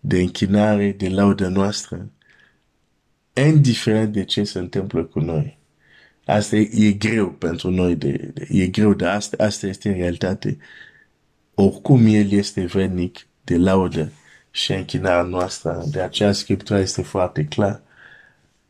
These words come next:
că tot ceea ce respiră să laude pe Dumnezeu. Hai să continuăm să laudăm, să ne închinăm în aceste nopți.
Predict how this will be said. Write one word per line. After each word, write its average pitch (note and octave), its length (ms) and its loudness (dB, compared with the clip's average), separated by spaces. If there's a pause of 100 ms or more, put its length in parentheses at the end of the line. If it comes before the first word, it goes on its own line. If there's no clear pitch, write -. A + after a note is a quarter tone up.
(160)
că F2+ 140 -2
tot B2+ 320 -2
ceea A2+ 240 0
ce G#2+ 460 -2 (340)
respiră - 1080 -2 (1160)
să - 240 -4
laude F2+ 560 0 (680)
pe - 120 0
Dumnezeu. E2+ 680 -6 (1300)
Hai G#2 200 0
să G2+ 200 -2
continuăm F2+ 580 -2
să - 240 -4
laudăm, F2 640 0 (400)
să - 240 -8
ne E2 120 -4
închinăm F2 600 -4 (600)
în F2+ 140 -2
aceste F2 500 -4
nopți. - 560 -6